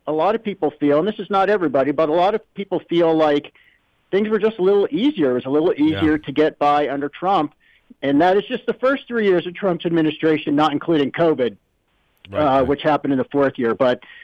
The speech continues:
Speaker 1: the data supports people who feel that way.
Speaker 2: Yeah, I mean, the data is almost laughable the way you set it up in, in terms of, uh, how much better it was under Trump.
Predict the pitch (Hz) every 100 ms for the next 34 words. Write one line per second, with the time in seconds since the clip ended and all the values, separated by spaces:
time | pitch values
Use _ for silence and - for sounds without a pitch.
0 | - - 196 233 254 254 247 - - 254
1 | 254 202 175 180 175 208 156 85 71 98
2 | 101 101 113 110 95 123 120 95 151 101
3 | 90 98 139 123 92 87 98 95 92 90
4 | - 113 92 123 - 87 90 95 107 101
5 | 92 87 92 87 104 104 - 110 107 98
6 | 98 90 104 92 - 131 131